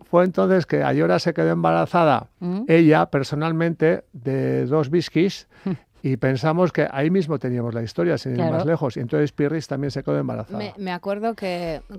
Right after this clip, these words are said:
Speaker 3: como ha dicho, eh, Merche, que Porroche es un, que José María es un visionario, me acuerdo que, eh, yo he tenido dos embarazos y muy malos.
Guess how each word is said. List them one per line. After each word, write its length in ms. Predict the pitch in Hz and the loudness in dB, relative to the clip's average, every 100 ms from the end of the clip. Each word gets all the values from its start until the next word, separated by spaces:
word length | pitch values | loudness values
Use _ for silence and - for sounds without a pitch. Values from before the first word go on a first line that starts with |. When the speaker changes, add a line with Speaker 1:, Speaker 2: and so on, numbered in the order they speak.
| - | -6
Speaker 3:
como 260 | 202 208 | -2 0
ha 60 | 202 | 0
dicho, 580 | 214 - 220 214 208 190 - | -2 -2 0 2 2 0 -6
eh, 260 | 190 156 185 | -8 -6 -4
Merche, 420 | 196 202 196 202 | -4 -6 -6 -8
que 180 | 170 160 | -6 -8
Porroche 400 | 160 165 165 185 | -6 -6 -6 -8
es 100 | 175 | -8
un, 540 | 175 170 165 160 156 151 - | -8 -6 -6 -8 -10 -14 -18
que 120 | - 139 | -14 -14
José 260 | - 151 | -10 -8
María 220 | 165 160 | -6 -6
es 100 | 170 | -6
un 120 | 170 165 | -6 -6
visionario, 760 | 160 170 165 170 165 151 156 - - - - - | -6 -6 -6 -6 -6 -8 -10 -18 -20 -20 -20 -10
me 120 | 170 | -8
acuerdo 520 | 165 185 196 196 - | -4 -4 0 0 -2
que, 480 | - 160 127 156 151 - - - 170 | -6 -6 -6 -8 -12 -16 -20 -16 -10
eh, 760 | 160 156 139 139 139 135 - - | -8 -6 -8 -8 -8 -10 -12 -8
yo 140 | 165 | -6
he 60 | 160 | -4
tenido 320 | 175 185 170 | -4 -2 -2
dos 220 | 175 165 | -2 -4
embarazos 560 | 185 180 202 226 277 - | -2 0 0 0 -4 -4
y 260 | 202 190 180 _ - | -4 -2 -4 _ -8
muy 340 | 196 220 277 240 | 0 4 4 2
malos. 540 | 185 170 139 147 - | 0 -4 -6 -14 -18